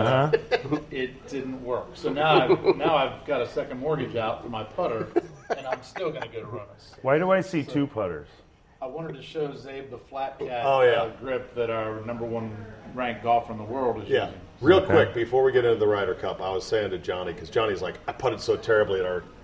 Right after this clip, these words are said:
Speaker 3: club championship on Sunday." I said, "Well, how many putts do you take?" He goes, "I don't even know. I should probably count those up." That's how you know it was bad, right?
Speaker 1: <laughs> Yes.
Speaker 3: Yeah.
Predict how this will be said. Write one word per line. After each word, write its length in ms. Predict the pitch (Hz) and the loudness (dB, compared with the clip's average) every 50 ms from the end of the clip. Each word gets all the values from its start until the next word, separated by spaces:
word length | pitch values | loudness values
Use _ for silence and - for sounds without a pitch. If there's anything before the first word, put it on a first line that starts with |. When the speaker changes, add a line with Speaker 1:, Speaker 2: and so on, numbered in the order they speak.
| - - - - - | -20 -18 -18 -18 -4
Speaker 3:
club 220 | - 127 113 104 - | 2 2 2 2 2
championship 520 | - 110 101 90 87 85 - - - - | 0 0 0 -2 -4 -8 -8 -8 -6 -6
on 120 | 87 85 82 | -6 -6 -6
Sunday." 360 | - 101 98 92 82 78 71 - - - - - - - - | -6 -6 -6 -6 -6 -8 -10 -10 -14 -20 -20 -20 -20 -14 -8
I 60 | - | -8
said, 220 | 107 - 120 107 104 | -2 0 2 2 4
"Well, 260 | 107 107 104 107 113 - | 6 6 6 4 2 0
how 60 | 113 110 | -2 -2
many 120 | 113 107 | -2 -2
putts 320 | - - 139 151 151 - - | 0 0 -2 -2 -2 -4 -10
do 60 | 98 | -14
you 60 | 87 | -12
take?" 220 | 80 98 90 82 - - - - - - | -8 -6 -6 -6 -8 -12 -18 -20 -16 -6
He 40 | 107 | 0
goes, 220 | 107 110 101 - - - - - - | 2 2 2 0 -2 -12 -14 -10 -6
"I 300 | 110 107 110 113 110 107 | -4 0 2 4 4 4
don't 200 | 107 104 98 98 | 4 2 2 0
even 180 | 95 87 92 92 | -2 -4 -6 -6
know. 120 | 92 92 | -4 -4
I 60 | 92 92 | -4 -4
should 160 | - - - - | -6 -8 -8 -4
probably 300 | 120 117 104 101 104 95 - | -4 -2 -2 -2 -4 -6 -6
count 260 | - - 110 92 - - | -8 -8 -8 -8 -6 -6
those 240 | 95 92 90 85 92 | -4 -4 -4 -2 -2
up." 260 | 98 - - - - - - - - - - | -4 -4 -4 -6 -8 -8 -10 -10 -6 2 6
That's 200 | 156 160 165 - | 8 8 8 8
how 100 | 151 156 | 8 8
you 140 | 143 135 139 | 10 10 10
know 200 | 139 135 127 120 | 8 8 8 8
it 40 | 117 | 6
was 140 | 117 117 - | 6 4 4
bad, 360 | - 120 107 95 87 113 - | 4 4 6 6 4 2 2
right? 220 | 101 104 110 - - - | 4 4 4 4 2 0
Speaker 1:
<laughs> 100 | 170 170 | 2 6
Yes. 380 | 110 104 95 90 82 - - - | 10 12 12 12 10 8 4 4
Speaker 3:
Yeah. 200 | 135 123 - | 6 6 4